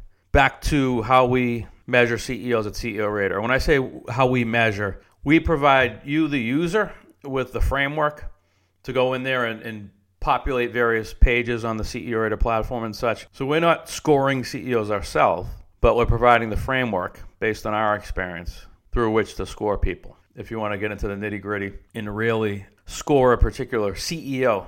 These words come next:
not so much the company now, 'cause you can do both on our platform, but if, if you wanna score the C E O, the framework we provide is the forty-two attributes, that, that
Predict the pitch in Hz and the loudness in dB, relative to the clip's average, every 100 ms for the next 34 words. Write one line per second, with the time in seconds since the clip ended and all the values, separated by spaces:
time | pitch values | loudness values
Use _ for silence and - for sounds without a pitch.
0 | - 135 143 170 156 - 123 - 123 - | -6 -4 -4 -2 -2 -2 -8 -6 -6 -6
1 | 143 147 143 127 110 123 120 104 117 110 | -8 -8 -8 -10 -10 -8 -8 -4 -2 -2
2 | 123 117 - 123 117 123 113 107 98 110 | -6 -8 -4 -6 -4 -8 -8 -8 -8 -10
3 | - _ - - 127 127 113 - 143 135 | -16 _ -20 -16 -10 -8 -8 -8 -4 -4
4 | 113 107 - 123 113 127 131 104 104 - | -4 -8 -12 -10 -4 0 0 0 -4 -10
5 | _ - 113 143 131 123 120 127 131 - | _ -4 -2 0 0 0 0 -2 -4 -6
6 | 113 110 110 107 101 - 117 107 98 101 | -4 0 0 0 -4 -6 -4 -4 -6 -12
7 | - - - _ - 101 120 113 104 120 | -16 -20 -20 _ -10 -4 0 0 0 -2
8 | 107 101 98 90 82 - - 95 95 - | -2 -2 -4 -10 -14 -16 -12 -10 -10 -14
9 | _ _ 104 95 - | _ _ -8 -8 -12